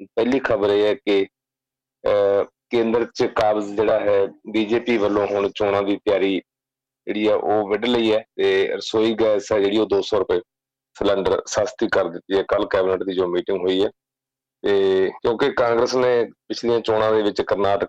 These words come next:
ਦੇ ਵਿੱਚ ਵਿਧਾਨ ਸਭਾ ਚੋਣਾਂ ਵਿੱਚ ਮਹਿੰਗਾਈ ਨੂੰ ਮੁੱਦਾ ਬਣਾਇਆ ਸੀ ਤੇ ਹੁਣ ਆਉਣ ਵਾਲੀਆਂ ਜਿਹੜੀਆਂ ਮੱਧ ਪ੍ਰਦੇਸ਼ ਦੀਆਂ ਚੋਣਾਂ ਉਹਦੇ ਵਿੱਚ ਫਿਰ ਇਸ ਨੂੰ ਮੁੱਦਾ ਬਣਾਉਣ ਜਾ ਰਹੀ ਹੈ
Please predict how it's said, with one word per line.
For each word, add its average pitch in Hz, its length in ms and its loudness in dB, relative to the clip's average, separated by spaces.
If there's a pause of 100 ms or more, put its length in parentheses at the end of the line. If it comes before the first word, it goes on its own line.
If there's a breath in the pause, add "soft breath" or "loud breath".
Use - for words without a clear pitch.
ਦੇ 104 80 2
ਵਿੱਚ 95 180 -6
ਵਿਧਾਨ 101 280 0
ਸਭਾ 104 240 0
ਚੋਣਾਂ 98 340 0
ਵਿੱਚ 90 120 -2 (100)
ਮਹਿੰਗਾਈ 98 420 0
ਨੂੰ 90 160 -4 (760)
ਮੁੱਦਾ 98 280 0
ਬਣਾਇਆ 104 280 0
ਸੀ 107 220 -2
ਤੇ 95 540 0 (160)
ਹੁਣ 104 140 0
ਆਉਣ 104 380 0
ਵਾਲੀਆਂ 104 300 0
ਜਿਹੜੀਆਂ 104 240 2
ਮੱਧ 101 200 -2
ਪ੍ਰਦੇਸ਼ 110 340 -2
ਦੀਆਂ 101 180 0
ਚੋਣਾਂ 98 280 0
ਉਹਦੇ 104 140 0
ਵਿੱਚ 107 200 -6
ਫਿਰ 104 300 0
ਇਸ 107 140 -2
ਨੂੰ 101 140 -2
ਮੁੱਦਾ 95 260 -2
ਬਣਾਉਣ 90 320 -4
ਜਾ 90 140 2
ਰਹੀ 98 200 0
ਹੈ 92 60 0